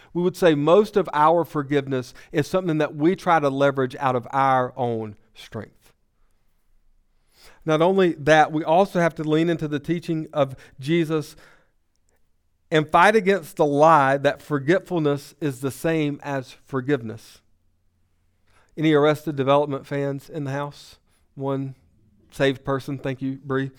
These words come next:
The rest of you need to get saved and watch it. I'm kidding. I can't really say that from up here. But in the fifth season of Arrested Development, Lucille Bluth introduces a running gag. And if you're familiar with the show, they do this all the time. They introduce a thing and they carry it on for a season or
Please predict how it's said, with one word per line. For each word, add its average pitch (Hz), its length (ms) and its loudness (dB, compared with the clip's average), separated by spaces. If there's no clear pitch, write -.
The 131 60 -2
rest 143 180 0
of 147 80 -6
you 147 140 2
need 139 160 0
to 135 80 -2
get 135 120 0
saved 131 280 0
and 131 100 -2
watch 123 220 -2
it. 120 120 -4
I'm 131 160 -4
kidding. 127 280 -2
I 120 80 0
can't 135 260 -2
really 127 180 -4
say 127 140 -4
that 120 180 -2
from 123 220 -6
up 131 180 -8
here. 117 240 -2
But 160 120 4
in 170 100 4
the 165 80 2
fifth 214 460 6
season 180 320 -2
of 151 100 0
Arrested 151 380 2
Development, 139 520 0
Lucille 175 440 0
Bluth 143 520 -4
introduces 151 560 -2
a 135 60 -2
running 135 460 -2
gag. 131 340 0
And 135 80 -4
if 131 100 -6
you're 135 80 -10
familiar 147 320 -4
with 147 160 -8
the 127 80 -12
show, 139 160 -8
they 131 140 -6
do 131 160 -4
this 131 200 -6
all 123 300 0
the 123 140 -12
time. 113 340 -8
They 113 160 -8
introduce 127 400 -6
a 127 60 -12
thing 123 220 -8
and 120 80 -8
they 117 80 -10
carry 120 260 -6
it 117 60 -6
on 113 160 -6
for 117 140 -10
a 113 60 -10
season 123 380 -8
or 117 160 -6